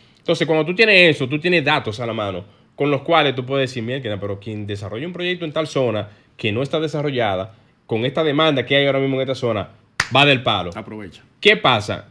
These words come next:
Speaker 1: Cuando un desarrollador inmobiliario, o voy a poner el nombre,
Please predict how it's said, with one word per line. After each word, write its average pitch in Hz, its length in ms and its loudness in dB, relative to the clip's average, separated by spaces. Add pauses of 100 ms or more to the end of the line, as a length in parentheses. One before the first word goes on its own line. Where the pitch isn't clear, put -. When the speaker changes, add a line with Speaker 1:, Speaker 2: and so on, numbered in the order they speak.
Speaker 1:
Cuando 185 340 2
un 285 380 0 (960)
desarrollador 151 560 0
inmobiliario, 127 640 0 (380)
o 113 120 -6
voy 139 80 0
a 151 80 0
poner 147 220 -2
el 135 80 -2
nombre, 135 260 -2